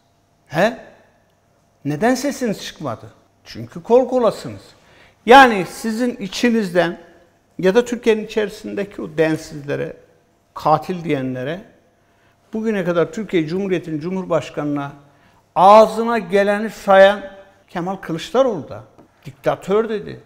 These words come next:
E, bu Türkiye Cumhuriyeti'ne saygısızlık değil mi? E, şimdi kalkmışsınız yalandan, işte, "O mektup geldi de işte şöyle oldu da böyle oldu da Türkiye Cumhuriyeti." Kendinizi kandırmayın. Türkiye Cumhuriyeti Devleti'nin başındaki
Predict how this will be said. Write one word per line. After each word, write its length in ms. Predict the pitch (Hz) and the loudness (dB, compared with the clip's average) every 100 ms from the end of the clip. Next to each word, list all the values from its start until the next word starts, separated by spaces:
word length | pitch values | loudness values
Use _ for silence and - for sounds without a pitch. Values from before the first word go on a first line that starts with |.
| _ | _
E, 120 | 143 147 | -10 -10
bu 60 | |
Türkiye 380 | - 180 175 165 | -12 -10 -6 -6
Cumhuriyeti'ne 440 | 165 175 170 170 | -4 -4 -4 -6
saygısızlık 720 | 160 160 160 156 - 160 160 320 | -2 -2 -2 -6 -14 -16 -12 -8
değil 140 | 311 | -8
mi? 220 | 220 127 _ _ _ - | -8 -14 _ _ _ -10
E, 60 | |
şimdi 340 | 196 247 220 208 | -8 -6 -6 0
kalkmışsınız 840 | 233 240 233 208 - 226 302 311 - - - | 4 4 4 -6 -4 -2 -2 -2 -8 -20 0
yalandan, 640 | 202 233 220 202 285 285 - | 8 10 8 6 2 0 -2
işte, 220 | 208 247 | -4 6
"O 100 | 233 | 6
mektup 520 | 226 220 220 214 - | 6 0 -4 -12 -2
geldi 420 | 233 233 226 226 285 | 8 8 8 6 6
de 140 | 247 | 6
işte 260 | 190 - 190 | 6 -4 -4
şöyle 340 | - 220 214 | 2 4 6
oldu 280 | 220 220 269 | 4 0 2
da 160 | 233 | 2
böyle 260 | 190 208 226 | 2 2 4
oldu 300 | 226 226 254 | 4 2 0
da 160 | 226 170 | 0 -2
Türkiye 380 | 208 190 196 | -10 -4 -4
Cumhuriyeti." 640 | 175 190 190 190 190 247 240 - _ | -2 -4 -4 -4 -2 -4 -4 -10 _
Kendinizi 520 | 180 185 170 151 151 | -8 -6 -4 -6 -8
kandırmayın. 640 | - 135 131 131 107 85 _ _ _ | -10 -8 -8 -10 -14 -18 _ _ _
Türkiye 520 | - 214 - 214 147 | -12 -12 -6 -6 -4
Cumhuriyeti 680 | - 147 170 165 127 123 113 | -6 -8 -6 -8 -8 -12 -8
Devleti'nin 720 | 135 156 170 165 127 123 107 143 | -6 -4 -6 -6 -12 -10 -6 -2
başındaki 800 | 156 - 160 135 107 - 101 | -2 -4 -6 -6 -8 -14 -18